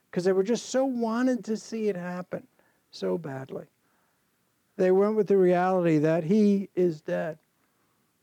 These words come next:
Keep in mind, Luke very carefully tells us, as well as Matthew,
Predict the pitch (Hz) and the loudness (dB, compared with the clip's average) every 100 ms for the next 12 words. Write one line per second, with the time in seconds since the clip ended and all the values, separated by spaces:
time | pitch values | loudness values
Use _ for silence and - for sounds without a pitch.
0 | - 196 190 196 175 180 175 170 190 220 | -2 0 2 0 0 2 2 4 4 2
1 | 185 - 196 180 247 247 - 220 240 185 | -2 -8 -4 0 2 2 0 0 -2 -2
2 | 196 151 - 220 233 170 131 123 156 135 | -2 -2 0 0 0 0 -2 -4 -8 -6
3 | 180 170 160 165 170 208 285 185 135 | -2 0 0 -2 -2 -2 -4 -6 -8